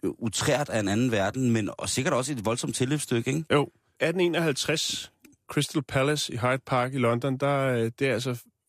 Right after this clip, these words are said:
Speaker 2: første gang, man mener, man ligesom har set, hvad skal man sige, udstoppet dyr på den måde, hvor de ligesom bliver menneskeliggjort og foretager sig noget, som mennesker normalt vil gøre.
Speaker 1: Ja.
Speaker 2: De ryger så på den her auktion.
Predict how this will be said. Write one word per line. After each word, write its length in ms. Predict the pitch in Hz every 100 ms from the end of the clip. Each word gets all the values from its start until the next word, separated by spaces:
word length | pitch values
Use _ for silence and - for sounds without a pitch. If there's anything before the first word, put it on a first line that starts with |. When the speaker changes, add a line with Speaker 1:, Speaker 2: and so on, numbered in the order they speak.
| -
Speaker 2:
første 280 | 143 143 151
gang, 220 | 135 -
man 180 | 143 131
mener, 260 | 143 135
man 140 | 139 123
ligesom 220 | 123 127
har 140 | 123
set, 500 | 113 - 156 - - _ _ _ _ _ _ -
hvad 120 | 123
skal 140 | -
man 80 | 120
sige, 300 | - 123 110 - _
udstoppet 600 | 143 135 - 131 123 -
dyr 180 | 139 -
på 100 | 135
den 180 | 135 123
måde, 360 | 98 98 98 104
hvor 80 | 110
de 120 | 107
ligesom 380 | 101 101 117 101 - _ _ _ -
bliver 140 | 113
menneskeliggjort 680 | 110 110 - 120 104 92 87 -
og 80 | -
foretager 460 | 107 101 - -
sig 140 | - 95
noget, 160 | 107
som 120 | 110
mennesker 320 | 98 98 - -
normalt 280 | - -
vil 80 | 110
gøre. 160 | 101 104 - - -
Speaker 1:
Ja. 140 | 92 92 - _ _ -
Speaker 2:
De 80 |
ryger 200 | 165 175
så 340 | 160 185 185 - _ _ _ _ _ _ -
på 100 | 151
den 160 | 147
her 140 | 151 143
auktion. 520 | 120 113 107 80